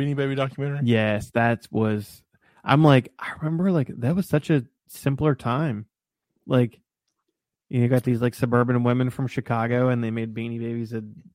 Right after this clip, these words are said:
Speaker 2: worldwide craze.
Speaker 1: Imagine if they had a
Speaker 2: Before
Speaker 1: podcast
Speaker 2: social
Speaker 1: back
Speaker 2: media.
Speaker 1: then. Yeah.
Speaker 2: There is a Beanie Baby, there's a Beanie Baby podcast now. There's a Beanie Baby, uh, they released, like, a quarterly magazine. <laughs> They still do.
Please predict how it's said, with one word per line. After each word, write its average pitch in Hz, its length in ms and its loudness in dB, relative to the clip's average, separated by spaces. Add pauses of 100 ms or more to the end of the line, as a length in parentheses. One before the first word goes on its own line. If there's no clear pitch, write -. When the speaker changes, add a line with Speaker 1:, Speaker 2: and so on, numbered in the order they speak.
(120)
Speaker 2:
worldwide 120 760 -2
craze. 135 720 -2 (680)
Speaker 1:
Imagine 127 220 4
if 151 40 -6
they 135 80 8
had 135 80 8
a 135 140 8
Speaker 2:
Before 131 140 4
Speaker 1:
podcast - 100 2
Speaker 2:
social 139 300 2
Speaker 1:
back 131 100 0
Speaker 2:
media. 143 460 0
Speaker 1:
then. 85 360 -10
Yeah. 120 280 -4 (300)
Speaker 2:
There 160 140 12
is 233 120 8
a 254 40 0
Beanie 202 280 0
Baby, 151 220 2
there's 123 200 2
a 120 40 -6
Beanie 131 220 -2
Baby 123 220 2
podcast 143 600 -4
now. 170 240 -4
There's 127 220 -4
a 123 60 -2
Beanie 120 320 -6
Baby, 117 500 -4
uh, 101 360 -8 (520)
they 123 160 0
released, 117 360 -2
like, 143 100 -4
a 120 80 -4
quarterly 131 520 0
magazine. 123 720 -6 (360)
<laughs> 147 60 -6 (480)
They 135 100 -8
still 143 260 -6
do. 135 340 -4